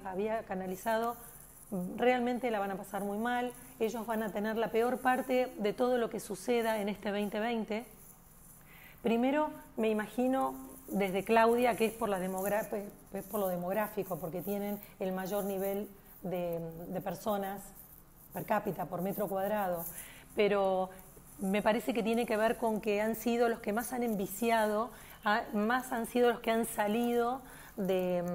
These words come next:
de, de los bordes y por eso van a ser los que colapsen. La Tierra está pegando un giro, la parte norte de Canadá y la parte norte de Europa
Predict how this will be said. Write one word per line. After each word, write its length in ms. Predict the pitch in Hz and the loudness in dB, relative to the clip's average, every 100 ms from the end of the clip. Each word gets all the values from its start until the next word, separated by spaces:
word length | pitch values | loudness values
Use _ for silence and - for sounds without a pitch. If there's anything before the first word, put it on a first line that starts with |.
| 175 208 | -4 0
de, 220 | 196 185 | 2 2
de 120 | 196 | 2
los 160 | 196 185 | 2 4
bordes 580 | 247 247 208 208 247 - - - | 6 8 4 2 0 -4 -14 -2
y 100 | 214 | 0
por 180 | 226 226 | 4 4
eso 240 | 240 262 | 4 2
van 160 | 233 196 | 2 2
a 80 | 190 | 0
ser 160 | 196 | 0
los 140 | 214 - | -2 -4
que 120 | 196 | -2
colapsen. 600 | 208 190 190 - 180 170 170 - - - - - - 220 | 2 2 -2 -8 -8 -8 -10 -18 -18 -18 -18 -20 -4 4
La 160 | 208 | 6
Tierra 180 | 254 277 | 6 4
está 180 | 269 - | 4 2
pegando 340 | 226 226 226 | 4 4 2
un 80 | 220 | 0
giro, 520 | - 294 277 220 240 - - - | 0 2 4 4 2 -4 -14 0
la 140 | 202 | 2
parte 280 | 240 233 240 | 2 2 2
norte 300 | 226 247 240 | 2 2 2
de 140 | 226 | 2
Canadá 440 | 208 202 208 262 262 | 2 0 2 2 4
y 60 | |
la 100 | 196 | 2
parte 300 | 185 208 220 | 4 2 4
norte 340 | 208 254 233 196 | 2 2 2 0
de 60 | |
Europa 520 | 190 220 262 196 190 | 2 4 4 4 2